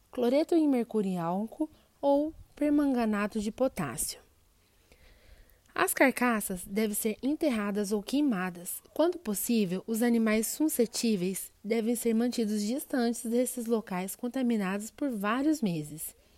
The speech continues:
E de acordo com o Código Zoossanitário Internacional, a ocorrência da doença em humanos geralmente é fatal. Porém, o tratamento é feito à base de uma combinação de antibióticos e pode durar cerca de seis meses.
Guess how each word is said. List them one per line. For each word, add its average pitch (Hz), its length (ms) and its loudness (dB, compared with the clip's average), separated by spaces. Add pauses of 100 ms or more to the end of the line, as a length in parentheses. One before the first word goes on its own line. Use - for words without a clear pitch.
(580)
E 311 160 2
de 285 120 2
acordo 285 400 4
com 277 200 0
o 269 60 -2
Código 226 420 0
Zoossanitário 220 960 2
Internacional, 208 800 -2 (1120)
a - 140 4
ocorrência 311 520 6
da 240 120 2
doença 208 400 2
em 202 160 2
humanos 214 540 2
geralmente 202 540 0
é 226 40 -4
fatal. 165 580 -4 (540)
Porém, 269 360 8
o 240 40 0
tratamento 240 540 2
é 220 40 0
feito 220 260 2
à 196 60 -2
base 185 380 0
de 185 80 -2
uma 202 160 0
combinação 247 600 2
de 220 120 2
antibióticos 202 960 0
e 294 80 -2
pode 302 340 4
durar 202 400 2
cerca 196 380 -4
de 180 100 -6
seis 294 340 2
meses. 160 520 -4